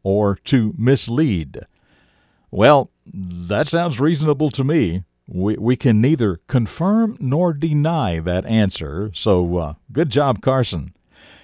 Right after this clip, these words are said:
And, uh, you see right there, right there, a good reason to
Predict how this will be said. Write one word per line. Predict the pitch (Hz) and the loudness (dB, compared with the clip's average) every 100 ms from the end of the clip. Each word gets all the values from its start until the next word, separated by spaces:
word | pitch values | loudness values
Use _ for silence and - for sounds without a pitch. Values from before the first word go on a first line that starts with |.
| _ | _
And, | - 120 113 101 | 2 6 6 6
uh, | 107 92 | 4 4
you | 107 127 | 2 0
see | 262 | 2
right | 269 220 262 | 4 4 4
there, | - 175 95 - _ _ _ - | 6 6 6 0 _ _ _ -4
right | 208 247 | 0 4
there, | 175 117 - | 6 6 4
a | 131 | 0
good | 104 147 247 202 | 6 10 10 8
reason | 180 190 120 139 | 4 4 4 2
to | 147 | 2